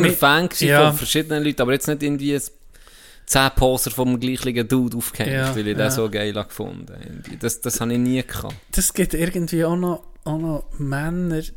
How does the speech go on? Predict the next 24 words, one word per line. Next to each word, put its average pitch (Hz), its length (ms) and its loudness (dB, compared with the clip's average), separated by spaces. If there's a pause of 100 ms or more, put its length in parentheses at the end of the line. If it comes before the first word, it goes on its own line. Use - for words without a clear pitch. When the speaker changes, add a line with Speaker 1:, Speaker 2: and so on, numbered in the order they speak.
(560)
Speaker 2:
und 147 100 -6
Frauen, 160 800 2 (440)
noch 160 260 -6
so, 170 220 -8
wenn 147 80 0
du - 120 -14
so - 120 -6
denkst, 165 340 -4
so - 140 -2
mit, 151 180 -2 (1500)
ja, 156 360 2
so 170 140 0
irgendwann 196 500 4
ist - 220 2
es, 170 80 4 (280)
für - 340 2
mich, 175 420 4
ich 151 60 0
will 147 160 2
jetzt - 200 -4
niemandem 175 380 2
zu - 120 -4
nahe 151 240 -2 (120)
treten, 123 320 -6